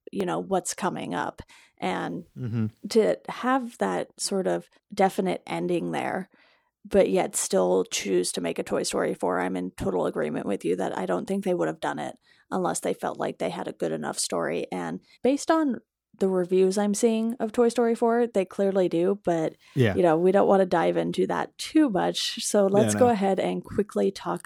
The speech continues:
Speaker 1: about the budget and the box office for this one, because the budget on this one was two hundred million. And obviously, twenty ten,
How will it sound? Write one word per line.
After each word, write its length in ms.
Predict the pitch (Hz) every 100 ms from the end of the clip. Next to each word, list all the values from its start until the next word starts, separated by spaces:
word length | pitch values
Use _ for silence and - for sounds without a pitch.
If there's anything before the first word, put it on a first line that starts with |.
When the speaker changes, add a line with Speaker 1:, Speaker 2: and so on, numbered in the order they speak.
| -
Speaker 1:
about 440 | 165 156 160 -
the 60 | 165
budget 360 | 160 160 170 -
and 100 | 165
the 80 |
box 340 | 156 151 - -
office 300 | - - -
for 200 | - -
this 180 | 175 -
one, 180 | -
because 300 | 196 202 185
the 120 | - 180
budget 360 | 190 190 262
on 180 | 269 240
this 240 | 185 -
one 200 | 175 175
was 200 | 165 -
two 280 | - - 240
hundred 320 | 220 220 202
million. 540 | 175 175 160 147 - 196 - - _ -
And 240 | 190 180 -
obviously, 520 | 180 185 175 190 170
twenty 320 | - 190 175
ten, 360 | - 190 -